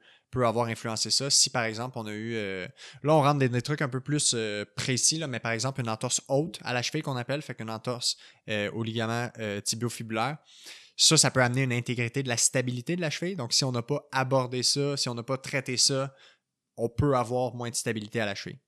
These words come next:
Donc, euh, on s'é-, on s'éloigne un peu des, des trucs généraux, là, mais grosso modo, multiples facteurs qui peuvent expliquer les blessures récurrentes. Ah, autre élément, la force.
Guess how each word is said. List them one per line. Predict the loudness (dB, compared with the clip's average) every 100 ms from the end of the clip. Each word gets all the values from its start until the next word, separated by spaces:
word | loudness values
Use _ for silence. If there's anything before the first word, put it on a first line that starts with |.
| _ _ -6
Donc, | -2 2
euh, | 2 2
on | 0 0
s'é-, | 0 0 -2
on | 0
s'éloigne | 2 2 2
un |
peu | 4
des, | 2 2 0
des | -2
trucs | -2
généraux, | 0 0 2 4
là, | 4 2
mais | -2 -4 _ -20 -18 -18 -20 -20 0
grosso | 2 4 4
modo, | 4 4 2 -4 _ _ _ _ _
multiples | 0 2 2 2 2 2
facteurs | 0 -2 0 0 0 -4
qui | -4
peuvent | -4 -4 -6
expliquer | -10 -10 -12 -6 -4
les | -4
blessures | -4 -4 -4 -6
récurrentes. | -8 -8 -10 -10 -14 -18 -18 -4
Ah, | 2 2 2
autre | 0 2 0
élément, | 0 0 -2 _
la | -10 -2
force. | -2 0 -4 -6